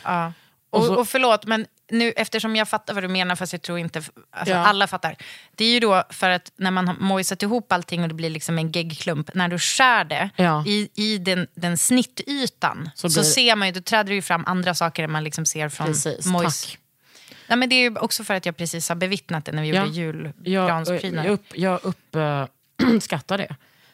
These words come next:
Speaker 2: Och då vill jag göra det. Alltså problemet när man, när, när man blåser glas är att man hela tiden gör det större så att de här fina detaljerna blir liksom inte kvar.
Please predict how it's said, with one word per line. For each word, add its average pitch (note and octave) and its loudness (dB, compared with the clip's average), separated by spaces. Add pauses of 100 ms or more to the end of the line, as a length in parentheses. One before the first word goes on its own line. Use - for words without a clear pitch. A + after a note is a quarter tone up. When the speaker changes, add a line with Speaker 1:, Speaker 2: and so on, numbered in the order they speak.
(180)
Speaker 2:
Och G3+ 2
då G3+ 2
vill G3 2
jag G3 4
göra F#3+ 2
det. E3+ 0
Alltså F#3 2
problemet F#3+ 2
när F3 0
man, E3+ 0 (140)
när, F3 0
när F3+ 2
man F3 0
blåser F3 2
glas D#3 0
är E3 2
att D3 -4
man D#3 0
hela D3+ 0
tiden D3+ -2
gör D3 2
det D3+ 0
större D3+ 2
så C#3+ -4
att D3 -6
de E3+ 0
här D#3+ 0
fina E3+ 2
detaljerna D3 0
blir D3 2
liksom C#3+ -2
inte D3 -2
kvar. B2 0